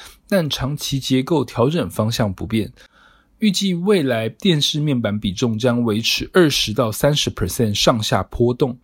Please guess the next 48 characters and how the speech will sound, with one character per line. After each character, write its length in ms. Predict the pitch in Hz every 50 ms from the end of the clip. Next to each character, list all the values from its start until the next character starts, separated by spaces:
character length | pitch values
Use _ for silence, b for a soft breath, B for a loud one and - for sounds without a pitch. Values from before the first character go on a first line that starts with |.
| _ _ _ _ B B B B B B B B
另 200 | _ 208 208 202
外， 120 | 190 170 135
他 200 | - - 147 165
认 180 | 165 165 156
为 160 | 143 123 113 120
三 300 | - - 165 156 160 156
星 200 | - 165 165 165
近 220 | 160 - 190 160
年 260 | 143 127 117 123 -
已 120 | - 98 98
逐 220 | - - 117 123
步 180 | 147 165 175 165
退 240 | 165 - 165 147
出 160 | 131 - 147 147
L 200 | - - 101 107
C 200 | - - 143 139
D 180 | 135 147 151
面 260 | 147 160 180 190 147
板 220 | 120 - 101 85 78
的 80 | -
生 260 | 95 - - 139 143 147
产， 300 | - - 110 82 - - b b b b b b b _ _
认 140 | _ 233 226
为 120 | 196 160
转 240 | 143 - - 95 85
单 200 | 85 113 123 131
效 200 | 131 - 147 127
应 140 | 123 117 117
对 180 | 120 143 127 113
友 200 | 101 95 85 82
达 260 | 98 87 87 87 87
获 260 | - - 151 139 123
益 140 | 123 117 104
不 100 | - 92
大。 340 | 87 127 117 82 - - _ _ _ _ _ _ _ _ _ _ - - -
周 180 | _ - 226 226
一， 240 | 220 214 220 208 - -
友 160 | 110 104 110
达 180 | - 104 113
期 180 | 117 - - -
货 160 | 123 131 135
下 280 | 123 - - 185 127 110
挫 340 | - - - 139 123 123 -
四 320 | - - - - - 208
点 200 | 151 127 107 76 -
七 240 | - - - - 170
五 60 | 165
percent， 440 | - - - - - - 120 98 -